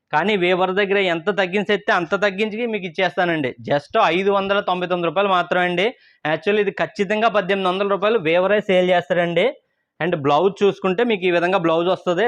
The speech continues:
రెండు వైపులా, ఒకవైపు పోచంపల్లి బార్డర్, మరోవైపు స్మాల్ జెరీ బార్డర్ వస్తదండి. పళ్ళు రిచ్ పళ్ళు. ప్రైస్ చూసుకుంటే ఐదు వందల తొంభై తొమ్మిది రూపాయలు మాత్రమే అండి. చాలా బాగుందండి శారీ అయితే కనుక, ఇది అయితే కనుక. మీరు చూడొచ్చు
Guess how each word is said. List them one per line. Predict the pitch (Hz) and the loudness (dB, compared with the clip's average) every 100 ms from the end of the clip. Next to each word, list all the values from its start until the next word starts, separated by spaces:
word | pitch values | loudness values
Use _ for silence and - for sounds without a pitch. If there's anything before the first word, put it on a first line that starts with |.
| 214 | 2
రెండు | 180 185 | 2 2
వైపులా, | 185 185 180 156 | 2 2 0 0
ఒకవైపు | 160 175 185 175 | 0 0 0 -2
పోచంపల్లి | 165 175 175 175 175 | 0 0 -2 0 2
బార్డర్, | 170 202 214 | 0 0 -2
మరోవైపు | 170 160 165 180 - | 0 0 -2 -6 -4
స్మాల్ | 139 151 190 190 156 | 0 2 2 0 0
జెరీ | 156 156 | 0 0
బార్డర్ | 165 165 160 | 0 0 -2
వస్తదండి. | 160 151 151 160 254 _ _ _ _ - | -2 0 2 0 -2 _ _ _ _ 0
పళ్ళు | 151 180 190 | 2 4 2
రిచ్ | 170 - 180 | 0 -2 0
పళ్ళు. | 175 202 262 - _ _ - | 2 2 0 -4 _ _ -2
ప్రైస్ | 151 185 214 220 | 0 0 0 2
చూసుకుంటే | 202 202 190 202 220 160 | 2 2 0 0 0 0
ఐదు | 202 202 208 | -2 0 2
వందల | 196 190 220 233 | 2 2 0 0
తొంభై | 185 185 | 0 0
తొమ్మిది | 180 170 | 0 0
రూపాయలు | 156 196 190 | 0 0 2
మాత్రమే | 170 170 170 170 | 0 2 0 2
అండి. | 165 156 - | 0 -4 -4
చాలా | 147 139 170 208 | 0 4 4 4
బాగుందండి | 190 185 185 175 165 | 4 2 0 0 0
శారీ | 156 175 | 0 0
అయితే | 151 156 | 0 0
కనుక, | 151 143 139 | 0 0 0
ఇది | 127 | 0
అయితే | 135 135 | 0 -2
కనుక. | 127 131 214 - _ _ _ _ - | -2 -2 -4 -6 _ _ _ _ -4
మీరు | 147 147 | -4 -2
చూడొచ్చు | 143 151 196 202 | 0 0 0 -4